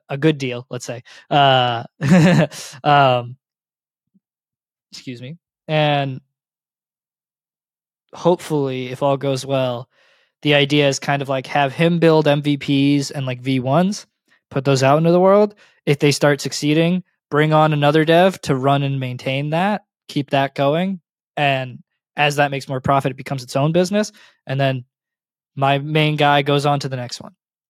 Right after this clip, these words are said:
and starts building on to the next one. And we just keep launching and seeing what works. And if something really starts to break out, then we'll devote all the resources back to that kind of thing. But I'm treating this, I don't wanna treat it like I have a bunch of V C money, right? Like,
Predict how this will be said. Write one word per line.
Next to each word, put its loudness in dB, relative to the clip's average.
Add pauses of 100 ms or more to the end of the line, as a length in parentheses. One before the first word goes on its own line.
and -10
starts -8
building -2
on -6
to -10
the -10
next -18
one. -18
And -6
we 0
just -6
keep -4
launching 2
and -4
seeing 2
what -2
works. -8
And -14
if -10
something -4
really 4
starts 0
to -10
break -2
out, -2
then -4
we'll -4 (300)
devote 4
all 4
the -2
resources -6
back -6
to -14
that -16
kind -16
of -16
thing. -16 (480)
But 0 (260)
I'm 2
treating -2
this, -2 (600)
I 0
don't 4
wanna 2
treat 0
it 0
like 2
I 2
have 2
a -4
bunch 0
of -8
V -4
C -4
money, -10 (100)
right? -4 (260)
Like, -2